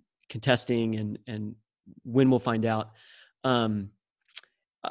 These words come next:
I kinda wanna turn now to what you were talking about be-, at, at the beginning, which is, you know, what is this election? What is it not? Um, what does it say? What does it not say? And, um, because I think we can sit here and crunch the numbers and talk about the,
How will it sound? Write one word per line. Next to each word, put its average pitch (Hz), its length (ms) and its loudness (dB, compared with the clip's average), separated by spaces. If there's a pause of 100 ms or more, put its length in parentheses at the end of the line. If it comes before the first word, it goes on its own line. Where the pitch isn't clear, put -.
(160)
I 147 60 0
kinda 208 240 8
wanna 196 200 8
turn 147 260 4
now 127 220 6
to 127 140 -4
what 120 160 4
you 127 180 4
were 120 200 4
talking 127 320 2
about 117 220 0
be-, 117 120 -6 (180)
at, 117 120 -4 (160)
at 117 80 -6
the 107 60 -6
beginning, 107 360 -2
which 113 160 -4
is, 113 180 -4
you 123 80 -4
know, 110 60 -4
what 131 180 6
is 147 60 6
this 143 160 2
election? 117 420 -2
What 117 120 2
is 110 100 -2
it 107 80 -4
not? 101 420 -8 (440)
Um, 117 140 -2
what 131 100 8
does 131 100 6
it - 120 0
say? 113 440 0
What 110 120 -2
does 107 120 -2
it - 80 -6
not 104 220 -10
say? - 520 -12
And, 120 500 0 (460)
um, 117 240 -2
because 165 220 4
I 165 60 6
think 175 360 6 (360)
we 190 100 8
can 160 100 6
sit 147 140 6
here 139 180 8
and 123 160 2 (100)
crunch 131 220 2
the 127 80 2
numbers 120 420 4
and 113 160 0
talk 123 200 2
about 117 180 0
the, 113 180 0